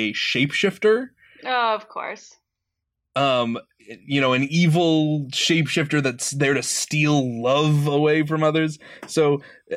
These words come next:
Speaker 1: as it turns out, like, you know, she was a bridezilla, she was a monster. And it's this idea of, like, feminine dominance in a relationship,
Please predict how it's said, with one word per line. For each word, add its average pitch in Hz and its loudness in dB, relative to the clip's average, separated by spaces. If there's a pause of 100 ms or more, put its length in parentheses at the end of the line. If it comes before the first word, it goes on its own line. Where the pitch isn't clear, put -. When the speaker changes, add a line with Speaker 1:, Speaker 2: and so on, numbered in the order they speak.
Speaker 1:
as 151 2
it 139 -4
turns 160 2
out, 143 2
like, 127 -2 (160)
you 135 0
know, 113 0
she - -2
was 143 0
a 143 -2
bridezilla, 123 -2
she 147 0
was 139 0
a 139 2
monster. 110 -2 (280)
And 135 2
it's 139 0
this 147 -2
idea 147 2
of, 135 0
like, 123 -2
feminine 143 2 (180)
dominance 131 0
in 127 0
a 123 2
relationship, 117 -2